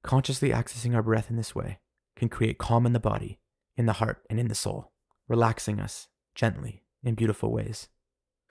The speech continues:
Although not for everyone in all situations, this skill of conscious breathing, especially when it's deeper and slow, is something accessible to us. With love and revealed goodness, may Hashem bless us to take a minute or two or five,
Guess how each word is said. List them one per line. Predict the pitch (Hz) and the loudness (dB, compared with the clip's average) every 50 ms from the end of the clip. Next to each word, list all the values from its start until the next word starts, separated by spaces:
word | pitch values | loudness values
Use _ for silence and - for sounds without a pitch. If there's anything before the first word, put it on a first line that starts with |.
| _ - _ _ - | _ -20 _ _ -4
Although | - 117 123 131 147 160 | 0 2 4 6 6 8
not | 139 131 131 135 | 8 6 4 2
for | - - | 0 -2
everyone | - 120 110 113 113 113 107 | 0 2 4 4 4 4 4
in | 107 104 110 | 2 2 2
all | 110 113 | 2 2
situations, | - - - - - - - - - - - - 110 - - - _ _ _ _ _ _ _ - | 2 -2 -4 -4 -4 -6 -4 -6 -6 -8 -8 -10 -10 -12 -16 -20 _ _ _ _ _ _ _ 0
this | - 147 - | 2 2 2
skill | - - - - 120 113 110 113 - _ _ | 2 0 2 2 2 2 2 0 -6 _ _
of | - - - | -18 -14 -8
conscious | - - 117 117 - - - - | -2 0 0 0 0 -2 -10 -10
breathing, | - - 135 147 - 92 101 107 - _ _ _ _ _ _ _ _ - | -8 -6 -6 -6 -6 -8 -10 -10 -14 _ _ _ _ _ _ _ _ -4
especially | 110 - - - 127 135 - - 107 107 104 98 - _ _ | -4 -2 2 4 4 4 4 2 -2 -4 -4 -6 -12 _ _
when | - 120 | -4 -2
it's | 110 - - | -2 -2 -2
deeper | - 123 123 - - | 0 -2 0 2 2
and | 117 113 120 - | 2 2 2 -2
slow, | - - 95 - - 107 - _ _ _ _ _ _ - | -4 -6 -6 -6 -6 -8 -10 _ _ _ _ _ _ -8
is | 127 - | -4 0
something | 156 147 - - 160 | 0 0 0 0 -2
accessible | 127 - - 131 135 - - 127 127 117 | -2 0 0 0 0 0 -2 -4 -4 -4
to | - - - - | -6 -6 -10 -10
us. | 143 143 - _ - - - _ _ _ _ _ _ _ _ _ | -10 -12 -14 _ -8 -8 -8 _ _ _ _ _ _ _ _ _
With | - - 113 - | -2 0 2 6
love | 110 113 120 120 | 8 8 8 8
and | 127 123 | 6 4
revealed | 117 107 117 117 110 - | 6 6 6 6 6 6
goodness, | - 101 90 90 92 98 - - - - _ _ _ _ _ - | 2 0 0 0 -2 -4 -4 -8 -10 -14 _ _ _ _ _ -2
may | - | 2
Hashem | 98 104 104 - - 117 113 113 | 2 4 2 2 2 2 2 4
bless | 110 110 98 98 - - | 6 4 4 4 2 -2
us | 104 101 - - | -4 -4 -6 -10
to | - - - | -14 -8 -2
take | - 107 107 - | 0 2 2 4
a | 117 | 4
minute | 110 110 110 110 113 - - _ _ _ _ - | 6 6 6 4 4 2 -2 _ _ _ _ -2
or | 120 120 | 0 0
two | 113 - - - 107 95 - 107 - _ _ _ _ _ | 0 0 -2 -2 0 0 0 -2 -6 _ _ _ _ _
or | - 117 | -2 -2
five, | 98 - 98 87 - - - - - _ | -2 -2 -4 -8 -8 -10 -14 -20 -20 _